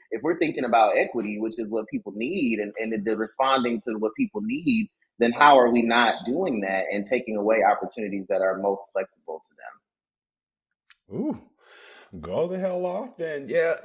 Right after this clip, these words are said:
Speaker 2: <laughs> From what I've heard and what I've seen with a lot of people in higher education, I completely agree. It's a hot ass mess. I've had more people in higher education come to me trying to exit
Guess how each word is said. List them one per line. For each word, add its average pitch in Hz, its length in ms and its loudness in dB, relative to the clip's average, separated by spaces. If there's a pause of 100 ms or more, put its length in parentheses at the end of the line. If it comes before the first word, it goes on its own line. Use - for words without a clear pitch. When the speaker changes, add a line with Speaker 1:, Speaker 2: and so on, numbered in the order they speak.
(240)
Speaker 2:
<laughs> - 320 -8
From 180 200 -2
what 226 140 2
I've 226 220 2
heard 117 440 2
and 110 140 -4
what 147 140 0
I've 160 220 0
seen 110 420 -6
with 101 120 -6
a 98 60 -4
lot 104 220 -2
of 104 60 -10
people 107 260 -6
in 98 60 -6
higher 95 280 -2
education, 92 720 -6
I 98 140 -8
completely 92 520 -8
agree. 80 280 -12
It's 95 120 -8
a 107 60 -2
hot 120 220 -4
ass 123 280 -6
mess. 143 360 -12 (320)
I've 123 280 -2
had 139 360 -4
more 123 260 0
people 170 480 -6
in 117 140 -6
higher 117 380 -4
education 113 640 -6
come 104 220 -10
to 95 120 -10
me 123 400 -6
trying 104 360 -8
to - 240 -10
exit 101 480 -4